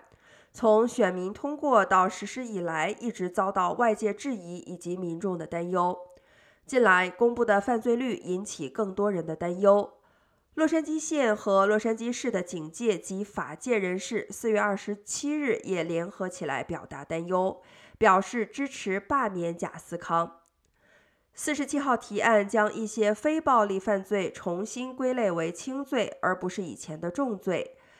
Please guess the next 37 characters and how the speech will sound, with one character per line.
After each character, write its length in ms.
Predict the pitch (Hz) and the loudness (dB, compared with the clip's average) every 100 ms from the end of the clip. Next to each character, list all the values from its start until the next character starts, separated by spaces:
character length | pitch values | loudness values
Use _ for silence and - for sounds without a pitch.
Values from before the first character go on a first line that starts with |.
| _ | _
其 120 | - 214 | -6 2
中 220 | 214 214 | 2 4
包 180 | 208 202 | 4 4
括 360 | 202 185 139 | 2 2 2
偷 340 | - - 240 254 | 0 -4 -2 -2
窃、 520 | - - 226 139 - | -8 -4 -2 -2 -8
抢 400 | - - 165 160 | -16 -8 -6 -6
劫、 440 | 170 170 160 175 - - | -8 -2 0 0 -4 -12
持 180 | - | -4
有 180 | 208 190 | 2 2
毒 240 | 160 165 208 | 0 -4 -6
品 460 | - 165 127 - _ - _ | -6 -6 -6 -8 _ -20 _
以 120 | 190 | -12
及 180 | 202 196 | -10 -6
任 200 | 208 226 | 0 2
何 160 | 196 180 | 0 -6
价 220 | 175 180 | -4 -6
值 180 | 175 175 | -6 -8
低 180 | 220 214 | -6 -8
于 140 | 202 | -8
九 180 | 202 190 | -4 -2
百 220 | 202 214 | 0 -2
五 240 | - 147 | -4 -8
十 260 | 165 - 185 | -8 -6 -2
元 240 | 214 165 | 0 0
的 200 | 165 151 - | 0 -4 -4
盗 160 | 185 165 | -2 -2
窃 220 | - 175 | -2 -6
案， 240 | 180 196 156 - _ - _ | -2 -2 -2 -10 _ -20 _
将 340 | 226 214 - | 4 4 4
免 240 | 208 180 170 | -2 -2 -2
于 120 | 202 | -4
被 180 | 254 226 | -2 -2
起 260 | - 165 | -6 -12
诉、 360 | - - 214 - | -12 -4 -4 -4
坐 240 | - 220 | -2 -2
牢。 360 | 170 156 160 | -2 -4 -4